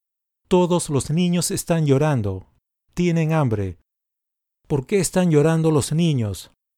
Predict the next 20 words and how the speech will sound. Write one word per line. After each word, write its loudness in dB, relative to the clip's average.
Porque 0
tienen 0
hambre. -2
Algunos 2
niños 0
están -2
llorando. 0
Se -2
golpearon 0
jugando. 0
Una 4
niña 0
está -2
llorando. 0
Está 0
enferma. 0
Ningún 2
niño 0
está 0
llorando. 0